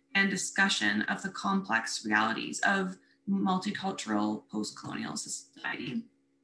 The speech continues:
So the idea of contextualizing monuments, um, is not mine, um, and has been pursued by activist Doctor Blackstone, who's a Canadian-born Gitxsan activist,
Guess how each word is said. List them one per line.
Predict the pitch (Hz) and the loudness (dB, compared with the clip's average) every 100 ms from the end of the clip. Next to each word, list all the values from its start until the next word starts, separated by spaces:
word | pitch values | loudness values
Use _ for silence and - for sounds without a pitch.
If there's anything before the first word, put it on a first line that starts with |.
| _ _ - _ _ _ _ _ _ - - - - - | _ _ -20 _ _ _ _ _ _ -20 -20 -20 -20 -8
So | 262 | 2
the | 233 - - | 6 8 8
idea | 233 254 302 330 | 6 8 8 10
of | 240 240 | 8 6
contextualizing | 254 226 214 - 202 202 196 196 196 190 | 2 2 2 6 6 8 6 6 4 2
monuments, | 196 180 180 180 180 185 - | 4 4 6 6 6 2 4
um, | 190 185 180 - | 8 8 6 6
is | 208 208 208 | 8 8 10
not | 226 240 | 10 10
mine, | 190 180 185 269 262 - | 8 8 12 12 12 8
um, | 196 190 196 | 6 8 6
and | |
has | 202 202 | 6 4
been | 208 208 | 6 4
pursued | - 208 - 190 190 190 180 - - - | 4 -2 0 6 8 10 8 0 -18 2
by | 190 185 | 6 8
activist | 185 185 190 190 190 | 6 2 2 2 4
Doctor | 185 180 190 | 4 2 0
Blackstone, | 185 175 - - - 185 180 175 170 - _ - | 4 4 2 -4 0 0 2 0 -2 -14 _ -2
who's | 190 | 0
a | 190 | 2
Canadian-born | 202 185 185 190 190 180 175 175 175 175 175 - - _ _ _ - | 4 6 8 8 6 4 4 6 6 4 0 -8 -14 _ _ _ 2
Gitxsan | 214 - - 180 180 180 | 2 2 -2 4 4 4
activist, | - 196 113 113 113 110 - | 0 -4 -2 2 2 2 -4